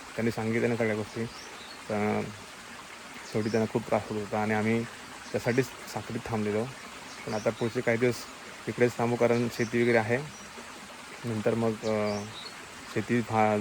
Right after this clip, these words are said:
झोडणी, कापणी, कापणी, झोडणी, मळणी सगळं आहे, त्यामध्ये खूप टाईम पण जाणार आहे. अ, मुलांची शाळा, आता सगळं आहे, सगळं ते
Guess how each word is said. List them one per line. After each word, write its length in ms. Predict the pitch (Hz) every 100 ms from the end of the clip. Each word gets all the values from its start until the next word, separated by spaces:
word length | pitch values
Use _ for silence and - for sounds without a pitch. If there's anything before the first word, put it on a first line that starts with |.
| 107
झोडणी, 380 | 110 113 117
कापणी, 460 | 110 107 101 113 113
कापणी, 520 | 113 - - 104 117
झोडणी, 320 | 110 107 110
मळणी 300 | 113 107 110
सगळं 220 | 110 107 110
आहे, 100 | 104
त्यामध्ये 300 | 107 107 107
खूप 180 | - -
टाईम 180 | 104 107
पण 160 | 110 113
जाणार 180 | 104
आहे. 140 | 101 101 - - - - - - - - -
अ, 60 | 107 104 107 107 107 107
मुलांची 440 | 107 113 123 123
शाळा, 260 | 123 110 107
आता 160 | 110 110
सगळं 300 | 117 - 120
आहे, 100 | 110
सगळं 220 | 117
ते 60 | 117